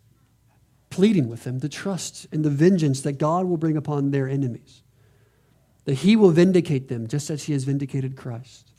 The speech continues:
and that God will come and establish his rule and reign over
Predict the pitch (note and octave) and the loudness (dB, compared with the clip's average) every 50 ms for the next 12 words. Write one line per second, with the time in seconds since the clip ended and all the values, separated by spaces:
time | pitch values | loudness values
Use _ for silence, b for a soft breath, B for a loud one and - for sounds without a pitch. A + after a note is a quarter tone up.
0 | _ _ b b b b b b b b b C#3+ C#3+ C3+ C3 - E3 F3+ G3 G3 | _ _ b b b b b b b b b -2 -2 -2 0 0 0 2 2 2
1 | G3 F3+ E3+ D#3 - D#3+ D#3 D#3 D3+ D3+ C#3 - - E3 D#3 D#3 D#3 D#3 C#3+ C3 | 2 2 0 0 0 0 0 0 0 0 -2 -4 -4 -4 -2 -2 -2 -2 -4 -4
2 | - C#3+ C3 C3 C3 C#3 D3 D3 C#3+ D3+ C#3+ C3 B2+ B2+ C3+ C3+ C3+ C3+ C3 B2+ | -4 -6 -6 -4 -2 -2 -2 -2 -2 -2 -4 -4 -4 -2 0 0 0 0 0 -2
3 | B2+ B B B - D3 C#3+ C3 C3 | -4 B B B -4 -4 -4 -4 -4